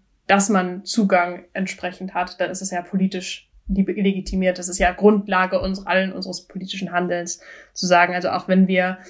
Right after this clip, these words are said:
festere Rahmenbedingungen für den Bereich Wohnen machen als für den Bereich Bierproduktion, <laughs> dann ist das ja genau das, was wir mit einer demokratischen Mehrheit quasi herstellen und genau da diese Strukturen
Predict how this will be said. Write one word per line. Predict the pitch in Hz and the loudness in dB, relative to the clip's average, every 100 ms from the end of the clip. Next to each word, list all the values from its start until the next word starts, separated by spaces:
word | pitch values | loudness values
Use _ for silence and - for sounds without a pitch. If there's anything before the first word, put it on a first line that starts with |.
| - - | -20 -18
festere | - 214 208 - 202 185 | 4 4 4 0 0 2
Rahmenbedingungen | 175 170 185 175 180 175 180 | 2 2 2 -2 -2 -4 -4
für | 175 185 | -4 -4
den | 175 175 | -4 -4
Bereich | 175 170 165 160 - | -4 -2 -4 -4 6
Wohnen | 214 220 214 196 | 8 8 6 2
machen | 180 190 190 | 2 -2 -4
als | 165 170 | -4 -4
für | - | -6
den | 170 | -8
Bereich | 175 - 170 - | -6 -10 -6 0
Bierproduktion, | 185 - 214 220 - 240 254 277 - - | 0 2 0 0 4 6 6 4 -6 -10
<laughs> | - 311 | -10 0
dann | 190 185 | 2 4
ist | 196 | 4
das | 214 208 | 2 4
ja | 190 | 2
genau | 185 190 175 202 | 2 4 6 6
das, | 190 190 196 | 4 0 0
was | 185 - | -2 0
wir | 190 180 180 185 - - | 4 6 4 0 -18 0
mit | 196 185 | 4 4
einer | 185 | 2
demokratischen | 180 185 180 175 175 185 190 | 0 -2 0 0 2 -2 0
Mehrheit | 175 170 180 - | 0 -2 -6 -4
quasi | 180 175 | -4 -4
herstellen | 170 175 180 175 180 | -4 -6 -6 -8 -6
und | 185 | -6
genau | 180 175 170 | -4 -4 -2
da | 180 160 170 | -2 -4 -4
diese | 185 175 | -6 -8
Strukturen | 160 - 147 - 185 175 180 | -12 -14 -18 -6 -6 -6 -10